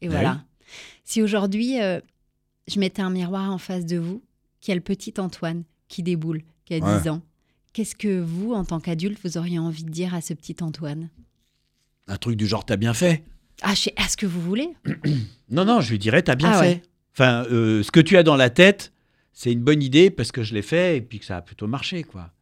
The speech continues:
Speaker 1: Que ça fonctionne bien.
Speaker 2: Ouais, je crois que c'est ce que je lui dirais. J'aurais pas, j'ai, j'ai pas l'impression que je lui dirais, euh, «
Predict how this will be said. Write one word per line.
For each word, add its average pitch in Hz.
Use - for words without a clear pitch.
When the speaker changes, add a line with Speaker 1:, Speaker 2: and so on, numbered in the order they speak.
Speaker 1:
Que -
ça 185
fonctionne 170
bien. 131
Speaker 2:
Ouais, 147
je -
crois 98
que -
c'est 101
ce -
que -
je 82
lui 82
dirais. 127
J'aurais 127
pas, 202
j'ai, 104
j'ai 120
pas 208
l'impression 165
que 160
je 131
lui 110
dirais, 113
euh, « 92